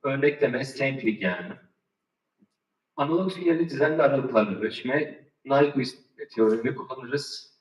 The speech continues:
Bu teoremde örnekleme hızı büyük ve eşittir ikiden çarpı maksimum sinyal frekansı olarak adlandırırız bunu.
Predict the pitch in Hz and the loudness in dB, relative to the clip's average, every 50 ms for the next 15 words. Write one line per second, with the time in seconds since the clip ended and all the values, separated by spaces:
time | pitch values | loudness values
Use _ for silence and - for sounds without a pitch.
0 | _ - - 123 123 - 120 113 110 110 107 107 104 110 113 123 123 127 120 117 | _ -6 -4 -4 -2 2 2 4 4 2 2 2 2 2 2 2 0 -2 -2 -2
1 | 120 - - 139 139 135 127 120 110 104 113 127 139 139 139 135 - - _ - | -2 0 0 0 0 2 2 0 0 0 0 0 0 0 -2 -6 -12 -14 _ -2
2 | 113 113 123 117 - 113 117 110 104 104 - - - - - 104 92 - - - | -2 0 0 -2 -6 -4 -2 -2 0 -2 -2 -8 -8 -2 0 0 0 0 -4 -10
3 | - 95 - - 127 131 135 - - - - - - - _ _ _ _ _ _ | -16 -12 -6 -6 -2 2 2 2 2 0 -4 -8 -14 -20 _ _ _ _ _ _
4 | _ _ _ _ _ - - 156 151 139 139 135 135 147 143 139 - 127 127 135 | _ _ _ _ _ 0 4 6 6 6 6 2 2 2 0 2 2 2 2 2
5 | 135 - - - - 131 123 120 117 120 139 139 - - - - 127 120 120 120 | 2 -2 -8 -8 -6 -6 -4 -2 -2 -4 -4 -6 -10 -10 -10 -8 -6 -2 0 0
6 | 123 123 123 123 - - 113 120 123 120 - 120 120 120 117 - - - - 135 | 0 0 -2 -6 -6 -4 -2 0 0 0 0 0 0 0 -2 -6 -6 0 2 4
7 | 123 113 110 107 107 - 131 135 135 - 127 - 104 107 113 120 117 113 107 113 | 6 6 6 6 4 2 -2 -2 -6 -6 -8 -6 -4 -2 -2 0 0 0 0 0
8 | 101 104 101 101 101 95 - - - 92 98 113 - - | 0 0 -2 -6 -8 -10 -12 -14 -12 -10 -10 -10 -10 -12